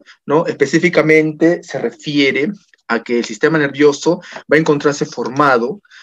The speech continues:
por estas estructuras que son células propiamente, ¿no? Células que van a estructurar, formar, ¿no? Lo que es el componente, eh, neuronal en nuestro sistema.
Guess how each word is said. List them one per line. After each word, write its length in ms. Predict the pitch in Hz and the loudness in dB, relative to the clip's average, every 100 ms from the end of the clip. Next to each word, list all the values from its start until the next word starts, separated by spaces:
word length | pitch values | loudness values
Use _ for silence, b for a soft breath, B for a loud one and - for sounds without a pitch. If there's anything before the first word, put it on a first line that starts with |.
| B B _ | B B _
por 160 | 143 | 4
estas 260 | 147 160 160 | 4 2 -4
estructuras 840 | - 147 - 180 302 147 196 - _ B B _ | -6 -8 -6 2 4 4 2 -4 _ B B _
que 500 | 123 123 120 120 107 | 0 4 4 4 2
son 280 | 107 160 151 | 0 0 0
células 460 | - 240 208 110 | 0 2 2 0
propiamente, 720 | 107 110 113 104 98 95 104 | -2 -2 -2 -2 -4 -8 -12
¿no? 260 | 110 170 208 208 _ | -2 0 0 -4 _
Células 800 | - 156 165 165 170 180 180 - | -2 2 4 6 4 2 -2 -10
que 160 | - | -6
van 200 | 123 135 | -2 -2
a 320 | 143 143 143 147 | 0 0 -2 -4
estructurar, 800 | - - - - 139 143 147 156 156 | -8 -12 -14 -4 2 4 4 2 -4
formar, 560 | 127 117 135 135 131 147 B B B _ | -4 -4 0 2 2 0 B B B _
¿no? 260 | 139 165 - | 0 2 2
Lo 320 | 113 117 113 | 0 0 0
que 340 | 120 120 135 151 | -2 0 2 2
es 180 | 151 - | 0 -6
el 360 | 127 123 120 107 | -2 0 -2 -2
componente, 1040 | 131 - 131 147 147 156 156 156 123 123 | -4 -2 0 0 0 2 4 4 0 -2
eh, 40 | 120 | -2
neuronal 800 | 127 127 127 170 196 120 110 - | -4 -4 -2 2 2 2 -2 -6
en 180 | 117 120 | -8 -8
nuestro 240 | 117 117 | -10 -10
sistema. 580 | - 110 - 110 98 - | -10 -12 0 0 0 -8